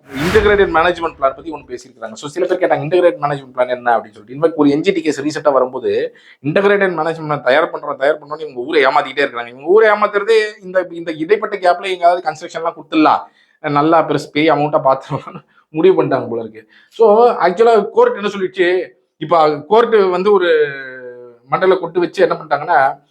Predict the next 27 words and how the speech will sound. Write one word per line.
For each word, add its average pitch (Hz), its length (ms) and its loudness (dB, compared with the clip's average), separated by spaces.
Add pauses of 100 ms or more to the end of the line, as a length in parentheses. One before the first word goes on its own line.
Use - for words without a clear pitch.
(140)
இந்த 190 380 4
ராம்சார் 208 560 2
வெளியில, 202 400 0
வெளியில 196 320 2
இருக்கு 202 220 0
இல்லையா, 190 140 0
இந்த 175 240 -8
எல்லோயிஷ் 196 420 -4
ஏரியா 165 200 0
இருக்கு 147 200 -12
பாத்தீங்களா, 139 180 -16
இது 143 180 -12
ஒரு 175 160 0
கிலோமீட்டர் 185 320 2
இருக்கு - 340 -6 (220)
தூரத்துக்கு 139 880 2 (340)
நீங்க 202 360 0
எந்த 202 380 4
விதமான 220 380 -2
கட்டுமான 190 520 -2
அனுமதியும் 170 480 -10
கொடுக்க 185 280 0
முடியாது. 147 840 2 (320)
So, 185 160 0
ராம்சார் 202 560 4
மட்டும் 226 300 -2
கிடையாது, 196 440 -4